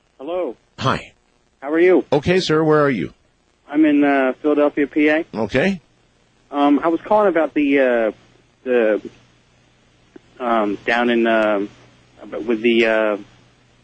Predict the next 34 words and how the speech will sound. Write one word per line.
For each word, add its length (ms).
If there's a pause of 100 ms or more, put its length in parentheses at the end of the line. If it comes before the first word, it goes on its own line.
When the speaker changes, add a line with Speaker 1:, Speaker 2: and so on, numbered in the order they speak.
Speaker 1:
the 260 (120)
body 260
thing, 320 (360)
with 120
all 120
the 80
bodies 360
they're 100
finding. 380 (260)
Speaker 2:
Georgia. 440 (680)
Speaker 1:
Yeah, 220
down, 340
down 280
there. 320
Speaker 2:
Yeah. 280
Speaker 1:
Um, 160
I 160
heard 200
on 120
the 80
news 300
up 120
here 240
that, 140 (1000)
that 160 (300)
some 140
of 80
the 60
bodies 320
have 80
been 140
found, 500
uh, 340 (500)
mummified. 640